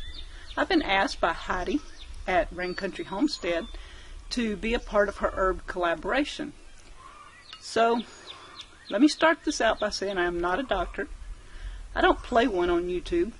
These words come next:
I don't diagnose. I don't prescribe. I don't do any of those things. I'm not telling you what to do with herbs. I'm simply going to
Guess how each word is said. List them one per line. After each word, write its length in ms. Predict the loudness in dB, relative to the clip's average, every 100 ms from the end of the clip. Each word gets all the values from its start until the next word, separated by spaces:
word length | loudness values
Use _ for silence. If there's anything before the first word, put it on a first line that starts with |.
| -16 -18 -18 -6
I 80 | 0
don't 280 | 0 0
diagnose. 640 | 0 2 2 2 0 0 -4 -12
I 20 |
don't 240 | -4 -4 -4
prescribe. 640 | -6 -4 2 4 4 2 -2
I 20 | -2
don't 220 | -2 -2 -8 -10 -12 -16 -14 -16 -16 -14 -14 -8
do 160 | -2
any 220 | 0 2 2
of 80 |
those 240 | 4 2 2
things. 260 | 0 0
I'm 120 | 0 -2
not 140 | -4
telling 300 | -2 2 4
you 140 | 2
what 320 | 0 0 0 -2
to 80 |
do 240 | -4 -4 -4
with 180 | -2 -2
herbs. 360 | 0 -2 -6 -16 -18 -18 -18 -8
I'm 100 | -4
simply 340 | 2 4 4 0
going 340 | 0 -2 -2
to 460 | -4 -4 -4 -4